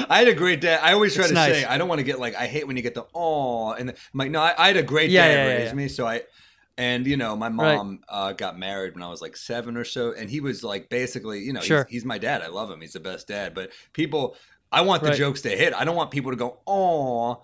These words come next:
Speaker 1: but it's funny to me. I mean, my
Speaker 2: Right.
Speaker 1: fucking biological dad lives nine blocks to me, and to me, that's fucking hila-, I've had to, like, dodge him before. It's so, that's New York, where I'm just like,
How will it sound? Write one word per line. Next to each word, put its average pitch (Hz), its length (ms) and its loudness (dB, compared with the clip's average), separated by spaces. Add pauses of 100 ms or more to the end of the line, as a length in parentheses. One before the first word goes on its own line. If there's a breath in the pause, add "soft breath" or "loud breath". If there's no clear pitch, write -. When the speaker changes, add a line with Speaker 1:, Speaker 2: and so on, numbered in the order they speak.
(160 soft breath)
Speaker 1:
but 156 140 0
it's 156 160 -2
funny 202 320 2
to 170 60 -2
me. 160 180 -2
I 127 60 -2
mean, 165 140 -2
my 165 80 4
Speaker 2:
Right. 165 140 8
Speaker 1:
fucking 160 520 -4 (260)
biological 151 540 0
dad 139 220 -2
lives 127 180 -4
nine 120 320 -6
blocks 113 380 -8
to 120 60 -10
me, 101 120 -6
and 95 100 -10
to 98 80 -12
me, 123 120 -6
that's 113 200 -6
fucking 127 360 -10
hila-, 127 260 -10 (220 loud breath)
I've 175 180 2
had 196 160 0
to, 180 80 -2
like, 135 240 -2
dodge 165 400 0
him 104 160 -4
before. 80 480 -12
It's 143 180 -4
so, 190 280 0
that's 165 360 -4
New 160 120 -4
York, 135 480 0
where 127 100 -4
I'm 131 100 -4
just 131 140 -6
like, 110 180 -6